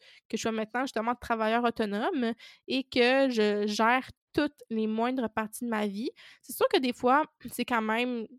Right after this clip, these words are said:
sais, c'est quand même difficile, il y a des petits défis et tout, mais je, ça vaut tellement la peine, surtout quand c'est ce que tu veux puis que tu le sais depuis longtemps, là. Donc, euh, voilà, le désir d'autonomie, c'est super important pour moi.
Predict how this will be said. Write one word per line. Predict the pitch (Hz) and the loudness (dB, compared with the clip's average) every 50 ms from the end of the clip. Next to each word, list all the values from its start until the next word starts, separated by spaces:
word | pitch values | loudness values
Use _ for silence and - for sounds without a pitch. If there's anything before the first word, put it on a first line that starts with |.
| _ _ | _ _
sais, | - 254 | -4 -4
c'est | - - 220 | -2 -2 -4
quand | - 208 208 | -4 -4 -2
même | 214 220 220 | -2 -4 -6
difficile, | 202 208 - - - - 220 208 208 220 294 | -6 -6 -8 -8 -6 -4 -4 -2 -2 0 0
il | 320 | 0
y | 320 | 0
a | 226 | 0
des | 214 214 | -2 -4
petits | - - 226 | -8 -8 -6
défis | 208 220 208 - - 254 240 | -6 -6 -4 -4 -2 -2 -2
et | 226 | -2
tout, | - - - 330 392 | -4 -2 0 0 0
mais | 330 269 240 233 240 247 262 269 277 285 269 - - | 0 0 0 0 0 2 2 0 0 -2 -4 -6 -8
je, | 226 202 - 226 220 | -8 -4 -2 -2 -2
ça | - - - - - - - 240 | -2 -4 -6 -6 -6 -2 -2 -2
vaut | 226 214 247 - | 0 0 -4 -6
tellement | _ - - 285 277 254 247 240 240 247 254 254 - _ _ - | _ -2 0 0 0 0 0 2 2 2 0 -2 -6 _ _ -6
la | 226 226 220 214 | -2 -2 -2 -2
peine, | 214 - - 226 220 262 285 262 226 220 - - - - _ _ | -2 -2 -2 -2 0 -2 -2 -4 -4 -6 -8 -14 -20 -20 _ _
surtout | - - - 233 - 302 | -14 -12 -10 -4 -2 -2
quand | 311 - 262 240 233 | 0 0 0 -2 -2
c'est | - - 226 | -2 -4 -4
ce | - - | -4 -4
que | - | -4
tu | 220 - - - 208 | -6 -6 -8 -10 -6
veux | 202 208 233 240 | -4 -4 -4 -2
puis | - 240 208 | -4 -8 -10
que | - | -6
tu | - 233 | -8 -8
le | 202 | -6
sais | 202 - - - 220 | -6 -6 -4 -4 -2
depuis | 214 208 208 208 - - 220 214 | -2 -2 -4 -4 -6 -6 -6 -4
longtemps, | 208 202 196 196 - - 220 285 320 | -2 -4 -4 -4 -2 -2 0 0 0
là. | 320 330 359 370 _ _ _ _ _ _ _ _ | 0 -2 -2 -4 _ _ _ _ _ _ _ _
Donc, | 226 214 214 214 214 214 - | -2 -2 -2 -2 -4 -4 -4
euh, | 226 214 214 214 208 | -2 0 0 -2 0
voilà, | 202 214 185 - - | 0 -2 -2 -2 -2
le | 208 214 | -4 -4
désir | 208 - 240 | -4 -6 -8
d'autonomie, | 233 240 - 233 214 214 214 214 233 269 | -8 -8 -8 -8 -8 -6 -8 -8 -8 -8
c'est | 269 - - 220 233 240 - | -10 -8 -8 -10 -10 -10 -10
super | - - - - 254 262 | -14 -10 -6 -6 -4 -4
important | 269 254 - 226 226 - 247 | -4 -4 -4 -6 -4 -4 -6
pour | 220 - 214 214 | -6 -6 -8 -6
moi. | 208 208 220 | -4 -2 -2